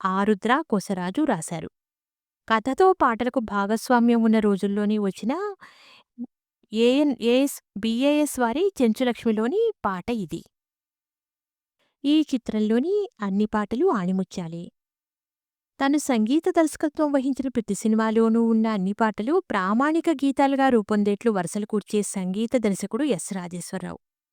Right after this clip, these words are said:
ఈ రికార్డు చాలా ఎక్కువ కాలం నిలుపుకున్న ఆయన స్వరపరిచిన ఈ సంగీత భరిత చిత్రమే చెంచులక్ష్మి. సినిమాలోని ముఖ్య పాత్రల్లో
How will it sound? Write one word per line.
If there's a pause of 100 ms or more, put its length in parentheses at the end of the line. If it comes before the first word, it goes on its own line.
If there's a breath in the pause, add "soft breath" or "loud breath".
(520)
ఈ
రికార్డు
చాలా
ఎక్కువ
కాలం
నిలుపుకున్న
ఆయన
స్వరపరిచిన (800)
ఈ
సంగీత
భరిత
చిత్రమే (120)
చెంచులక్ష్మి. (1300)
సినిమాలోని
ముఖ్య
పాత్రల్లో